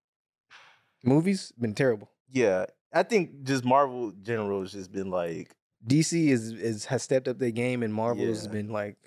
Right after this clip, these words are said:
Speaker 1: D C got James Gunn, bro. They gonna go crazy.
Speaker 2: Yeah.
Speaker 1: I already know they going
Speaker 2: Yeah,
Speaker 1: crazy.
Speaker 2: yeah.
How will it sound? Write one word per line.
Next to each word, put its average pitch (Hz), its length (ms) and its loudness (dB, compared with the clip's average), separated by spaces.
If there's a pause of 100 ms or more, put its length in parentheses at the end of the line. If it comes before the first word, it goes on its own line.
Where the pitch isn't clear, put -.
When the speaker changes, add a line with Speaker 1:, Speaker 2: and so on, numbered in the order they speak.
(920)
Speaker 1:
D 160 120 6
C 214 140 4
got 151 240 6
James 135 400 -2
Gunn, 123 300 0
bro. 123 200 2
They 135 120 4
gonna 120 300 -2
go 92 100 -16
crazy. 110 640 -4
Speaker 2:
Yeah. 92 380 -2
Speaker 1:
I 147 80 4
already 120 200 2
know 107 180 -8
they 107 100 -4
going 98 240 -6
Speaker 2:
Yeah, - 40 -12
Speaker 1:
crazy. 107 340 -6
Speaker 2:
yeah. - 40 -20